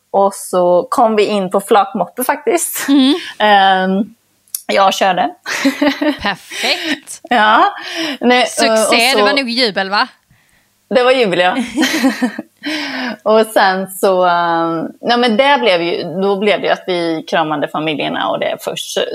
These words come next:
Speaker 1: där blev det ju det momentet, eh, ändå. Ja, jag vet ju inte hur det hade varit annars, i och för sig. Nej, jag vet ju inget annat. Men,
Speaker 2: Nej.
Speaker 1: eh, jag, eh, tyckte att det blev helt kanon.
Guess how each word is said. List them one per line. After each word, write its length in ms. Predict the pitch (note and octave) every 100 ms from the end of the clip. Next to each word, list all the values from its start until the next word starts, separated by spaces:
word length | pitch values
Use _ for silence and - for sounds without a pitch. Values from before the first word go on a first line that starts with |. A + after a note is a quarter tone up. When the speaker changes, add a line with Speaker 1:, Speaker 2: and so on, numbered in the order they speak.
| - F#3
Speaker 1:
där 200 | G3 G3+
blev 220 | F3 D#3+
det 60 | -
ju 100 | -
det 160 | D#3+ F3
momentet, 560 | E3 - - E3+ F3 - - - -
eh, 60 | - - - - - -
ändå. 280 | F3+ F3+ -
Ja, 160 | G#3+ G3
jag 160 | G#3
vet 280 | A3 F#3+ -
ju 40 |
inte 180 | A#3 B3+
hur 80 | F#3+
det 60 | F3+
hade 160 | F3
varit 200 | E3+ E3+
annars, 420 | E3 E3 E3 - -
i 100 | F#3+
och 40 |
för 60 | E3+
sig. 280 | - F#3 B3+
Nej, 140 | G#3 G3
jag 80 | F#3
vet 200 | G#3+ G3+
ju 40 |
inget 240 | G#3+ G#3+
annat. 240 | G3 G3 -
Men, 300 | C4 A#3 G#3+
Speaker 2:
Nej. 280 | - A#3+ B3 C#4 - - -
Speaker 1:
eh, 100 | A3+
jag, 720 | G#3+ G3 G3 F#3 F3+ F#3 F3+
eh, 60 |
tyckte 380 | F#3 A3+ - -
att 100 | E3 E3
det 200 | D#3+ D#3+
blev 400 | E3+ D#3 D#3 D3+ - - - - E3
helt 300 | G3 A#3 -
kanon. 420 | - F3+ F#3 F3+